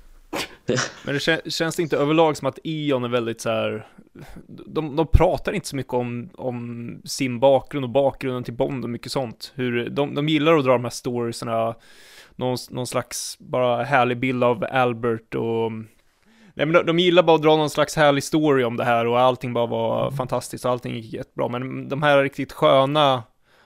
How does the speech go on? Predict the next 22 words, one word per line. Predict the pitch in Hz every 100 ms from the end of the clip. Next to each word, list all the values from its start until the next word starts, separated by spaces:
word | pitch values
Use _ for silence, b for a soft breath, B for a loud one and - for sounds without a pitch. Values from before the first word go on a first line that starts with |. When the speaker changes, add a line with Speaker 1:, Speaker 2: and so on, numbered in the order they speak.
| b
Speaker 2:
bakgrundsfaktan, | 123 156 131 - 131 - 170 - - 120
det, | 131 135 131 135
det | 127 143
är |
de | 156
inte | 156
så | 143
intresserade | 135 - 131
av | 127
att | 127
snacka | 147 - -
om. | 156 151
Speaker 3:
Nej, | 151 160
de, | 156 165 160
de | 175 151
vill | 170 160
ju | 160 151
gärna | 139 123 120
försköna | - - 127 - 131 123 117
lite, | 107 110 - 139
liksom. | 143 101
Speaker 1:
Mm. | 92